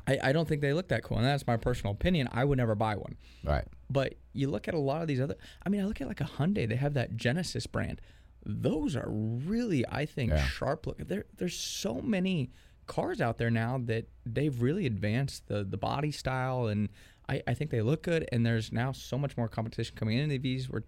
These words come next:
Speaker 1: we've talked a lot about
Speaker 2: And
Speaker 1: that.
Speaker 2: Cadillac's got some great cars coming out, like, E V side.
Speaker 1: Yeah, and I,
Speaker 2: Yeah.
Speaker 1: personally, I would never buy a Tesla. I, I
Speaker 2: Yeah.
Speaker 1: don't, I don't think they're that cool.
Speaker 2: Yeah, I, I, I could buy one if I wanted, but I don't want to. I,
Speaker 1: Yeah.
Speaker 2: yeah.
Speaker 1: So that's my,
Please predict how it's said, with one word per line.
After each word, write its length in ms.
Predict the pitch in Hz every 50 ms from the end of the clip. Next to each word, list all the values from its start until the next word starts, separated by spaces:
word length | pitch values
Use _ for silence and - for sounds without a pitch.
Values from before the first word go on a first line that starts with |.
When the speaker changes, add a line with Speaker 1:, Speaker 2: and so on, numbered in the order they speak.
| - -
Speaker 1:
we've 180 | 123 113 -
talked 260 | - - 131 147 -
a 40 | 120
lot 120 | 117 117 113
about 260 | 110 107 107 - -
Speaker 2:
And 100 | 113 113
Speaker 1:
that. 120 | 110 - -
Speaker 2:
Cadillac's 480 | - - 92 104 127 123 110 - -
got 120 | - 82 -
some 160 | - 85 85
great 240 | - 80 85 - -
cars 280 | - 87 85 85 82
coming 200 | - 85 80 82
out, 160 | 82 85 85 -
like, 120 | 98 90 - - _ -
E 100 | - 104
V 160 | 90 92 90
side. 260 | 85 - - - - -
Speaker 1:
Yeah, 160 | 156 202 214 - - -
and 100 | 151 170 -
I, 40 | 78
Speaker 2:
Yeah. 120 | 76 80 80 -
Speaker 1:
personally, 340 | - 165 208 - - 226 - -
I 80 | 135 135
would 80 | 143 139
never 120 | 131 123
buy 140 | 117 107 104
a 40 | -
Tesla. 320 | - - - - - - - - - -
I, 80 | - 123
I 60 | 131 -
Speaker 2:
Yeah. 100 | - 76
Speaker 1:
don't, 160 | 139 143 - -
I 60 | 131
don't 100 | 160 165
think 140 | 156 160 160
they're 80 | 156
that 180 | 151 151 156 -
cool. 280 | - 147 - - - - - - - - - - - -
Speaker 2:
Yeah, 140 | - 247 180 - - - -
I, 100 | - 101 113
I, 180 | - 113 117 - -
I 120 | 113 131
could 160 | - 131 113
buy 140 | 101 110 117
one 100 | 113 107
if 80 | 95 95
I 40 |
wanted, 280 | 95 110 123 131 117 101
but 80 | 98 95
I 60 | 95 98
don't 80 | 90
want 180 | 92 104 107 -
to. 100 | - 65
I, 80 | 67 - - -
Speaker 1:
Yeah. 200 | 120 98 78 80 - - 78
Speaker 2:
yeah. 140 | 80 73 73 - - - - -
Speaker 1:
So 260 | - 131 131 113 - - -
that's 180 | 170 233 202
my, 240 | 175 170 165 156 120